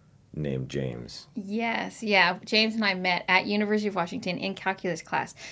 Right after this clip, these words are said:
Speaker 2: The best place to find your spouse, okay? Um,
Speaker 1: In college specifically, or in calculus class?
Speaker 2: In calculus class,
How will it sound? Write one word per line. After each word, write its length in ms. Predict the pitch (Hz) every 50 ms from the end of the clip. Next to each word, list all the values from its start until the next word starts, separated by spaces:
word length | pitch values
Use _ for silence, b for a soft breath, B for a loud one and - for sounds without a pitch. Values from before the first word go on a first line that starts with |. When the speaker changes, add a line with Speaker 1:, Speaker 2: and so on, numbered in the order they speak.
| B B -
Speaker 2:
The 80 | -
best 580 | 180 165 - - 220 220 240 277 277 - - -
place 380 | - - 247 220 196 190 - -
to 100 | - 202
find 420 | - - 196 185 175 175 180 175 180
your 120 | 175 170
spouse, 560 | 170 - - - - 180 156 - - - - - -
okay? 460 | 175 170 - 208 202 196 208 - B B B B B B B B B
Um, 380 | B - 196 185 175 165 165 170
Speaker 1:
In 180 | 113 123 123
college 380 | 107 - 110 107 104 107 104 107
specifically, 580 | - - 101 95 - 110 104 123 117 135 147 135
or 100 | 101 -
in 200 | - 90 90 85
calculus 480 | 80 85 80 78 - 76 71 67 67 -
class? 220 | - 67 64 -
Speaker 2:
In 140 | - 302 339
calculus 580 | 330 - 339 415 523 523 571 605 508 427 302 -
class, 380 | - - 214 156 143 135 127